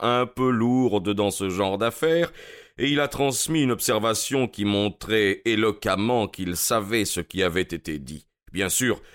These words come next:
la piste remontait droit sur moi. Vous n'avez pas idée du mal que cette histoire m'a fait. Ah, je peux vous assurer qu'en l'occurrence, il ne restait rien de mou chez nos hôtes anglais. J'ai mis deux ans à faire oublier ce scandale.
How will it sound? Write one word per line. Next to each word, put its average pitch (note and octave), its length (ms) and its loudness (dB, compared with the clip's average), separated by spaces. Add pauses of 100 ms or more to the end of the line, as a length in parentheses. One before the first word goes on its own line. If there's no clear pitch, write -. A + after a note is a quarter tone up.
(180)
la D#2+ 140 -2
piste - 420 -4
remontait F#2 680 -2
droit E2 260 -4
sur A#2 220 -2
moi. G2+ 360 0 (520)
Vous F#2+ 260 -2
n'avez F#2+ 240 2
pas F#2 380 -2
idée F#2 240 -2
du F2 100 -4
mal F2+ 460 0
que F2 80 -6
cette F2 240 -6
histoire E2+ 460 -2
m'a E2+ 160 0
fait. D2 500 -10 (500)
Ah, A#2+ 400 2
je A#2 160 2
peux A#2 320 2
vous G2 380 0
assurer G#2 480 0
qu'en F#2 140 -2
l'occurrence, G2 800 -2 (320)
il A2+ 280 0
ne A#2+ 80 2
restait A2+ 440 0
rien G#2 440 0
de B2 160 0
mou C3 340 4
chez A2 240 -2
nos G#2 340 0
hôtes G#2 500 0
anglais. F#2+ 580 0 (240)
J'ai G#2 220 0
mis A#2 160 0
deux A2 400 0
ans A#2 160 2
à A2+ 60 0
faire F#2 240 -2
oublier F#2 420 -4
ce E2+ 140 -6
scandale. D2 720 -4